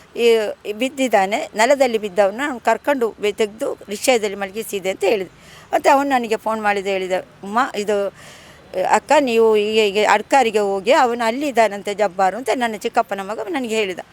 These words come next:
ಮತ್ತು ನಾನು ನನ್ನ ತಂಗ್-, ಮಗಳು ಸೇರಿ ಬೇರೆ ರಿಕ್ಷೆಯಲ್ಲಿ ಕರ್ಕೊಂಡು ಹೋದಾಗ ಅವನು ಕೋಮಾ ಸ್ಥಿತಿಯಲ್ಲಿ ಇದ್ದರು. ಅವ್ರ ರಿಕ್ಷೆಯಲ್ಲಿ ಮಾತಾಡಲಿಕ್ಕೆ ಆಗಲಿಲ್ಲ,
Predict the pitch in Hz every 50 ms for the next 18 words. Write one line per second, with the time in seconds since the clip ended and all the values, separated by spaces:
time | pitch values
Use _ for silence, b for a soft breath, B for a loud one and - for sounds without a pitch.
0 | B B B B B B - 320 - 392 330 277 262 254 240 226 247 311 330 285
1 | 240 226 226 226 226 226 220 214 - - 214 220 220 220 214 - 220 220 214 208
2 | - - - 220 208 190 220 - - B B B B B - 208 247 262 285 294
3 | 302 285 247 240 - - 285 269 247 226 214 - - 196 - - 240 214 202 202
4 | 202 185 190 190 202 240 233 214 214 233 262 285 - b b b b b b b
5 | b _ _ - 226 233 233 214 - - 208 190 - - 202 196 196 208 202 185
6 | 180 226 240 262 - - _ - 185 196 196 208 202 - 220 202 196 196 202 196
7 | 196 190 - 190 196 185 180 185 - 185 185 185 180 175 180 180 196